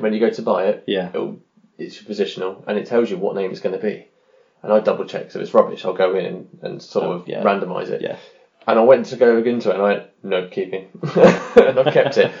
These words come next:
Speaker 1: but it, it's not a child-friendly name at all,
Speaker 2: <laughs>
Speaker 1: and it did make me chuckle. So
Speaker 2: Oh.
Speaker 1: I, I shared it with you guys.
Speaker 2: That's a great positional.
Speaker 1: Um, <laughs>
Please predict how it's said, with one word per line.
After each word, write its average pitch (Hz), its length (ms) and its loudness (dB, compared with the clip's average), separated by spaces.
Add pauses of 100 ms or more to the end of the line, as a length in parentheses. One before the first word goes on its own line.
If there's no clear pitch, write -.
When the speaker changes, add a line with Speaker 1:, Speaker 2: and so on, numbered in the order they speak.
(120)
Speaker 1:
but 117 200 2
it, 110 120 0
it's 117 300 -2
not 110 200 2
a 104 60 6
child-friendly 101 680 0
name 98 240 0
at 92 120 -6
all, 95 220 4 (180)
Speaker 2:
<laughs> - 140 -20
Speaker 1:
and 107 120 2
it 104 120 0
did 107 160 4
make 101 180 0
me 98 80 -6
chuckle. 98 480 -2 (100)
So 104 220 4
Speaker 2:
Oh. 104 160 6
Speaker 1:
I, 110 60 2
I - 20 0
shared 131 320 6
it 117 80 -2
with 113 140 -4
you 143 180 -6
guys. 92 240 -4
Speaker 2:
That's 107 240 -2
a 104 60 -8
great 101 320 -6
positional. 107 460 -10 (420)
Speaker 1:
Um, 127 520 2
<laughs> - 40 -4